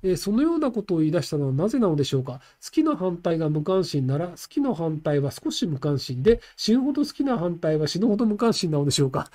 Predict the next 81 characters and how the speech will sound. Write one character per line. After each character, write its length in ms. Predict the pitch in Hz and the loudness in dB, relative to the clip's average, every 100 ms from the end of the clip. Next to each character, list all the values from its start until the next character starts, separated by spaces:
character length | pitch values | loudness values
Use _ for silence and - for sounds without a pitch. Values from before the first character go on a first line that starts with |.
| - - - | -20 -20 2
嫌 220 | 202 262 | 2 4
い 60 | |
の 80 | 247 | 0
反 200 | 196 233 | 0 -2
対 160 | 226 226 | 0 0
は 80 | 196 | 0
存 220 | 220 233 | 0 0
在 180 | 240 226 | 0 0
し 120 | 247 | 0
な 60 | |
い 40 | 220 | -2
と 60 | |
考 200 | 160 147 | 0 0
え 60 | 147 | 0
て 60 | 139 | 0
い 20 | |
る 40 | |
の 40 | 127 | -2
で 80 | |
し 80 | 123 | -2
ょ 60 | 131 | -4
う 20 | |
か？」 120 | 131 - - | -6 -12 -8
え 60 | |
っ 40 | - | 0
と、 320 | 392 339 - - - | 4 4 2 -12 -14
あ 120 | 175 | -6
の、 120 | 156 147 | -6 -6
好 40 | _ - - | _ -14 -12
き 120 | - - | -14 -2
嫌 220 | 381 220 | 0 2
い 80 | 151 | 0
と 140 | 160 | -2
い 100 | 151 | 0
う 160 | 160 147 | 0 0
の 120 | 127 | 0
は、 200 | 170 208 - _ _ _ _ _ | 2 0 -4 _ _ _ _ _
え 80 | 175 | -6
っ 60 | 156 | 4
と、 100 | 196 | 6
要 100 | 180 | 6
は 80 | 135 | 4
こ 160 | 170 | -2
の、 240 | 156 151 160 | 0 0 -2
あ 60 | |
の、 340 | 147 135 143 156 | -2 -4 -6 -4
例 60 | 190 | -4
え 40 | |
ば 40 | 147 | -2
ゼ 180 | 139 247 | 2 4
ロ 120 | 214 | 2
が 100 | 139 | 0
あ 40 | |
っ 40 | 120 | -6
て、 300 | _ - 240 | _ 2 2
こ 140 | 160 | 2
う、 40 | 151 | -2
プ 140 | 185 | 2
ラ 140 | 214 | 2
ス 100 | 220 | 2
と 140 | - 190 | -2 0
マ 160 | 180 | 0
イ 40 | 196 | 0
ナ 120 | 190 | -2
ス 100 | 196 | -4
っ 40 | |
て 140 | 190 190 | -10 -8
考 120 | 170 175 | -6 -4
え 40 | |
る 60 | 165 | -4
か 60 | |
も 80 | 131 | -8
し 60 | - | -6
れ 40 | |
な 40 | 127 | -8
い 20 | |
で 20 | |
す 60 | - | 0
け 80 | |
ど、 240 | 185 208 127 - - | 4 4 2 -8 -12
相 120 | - | -2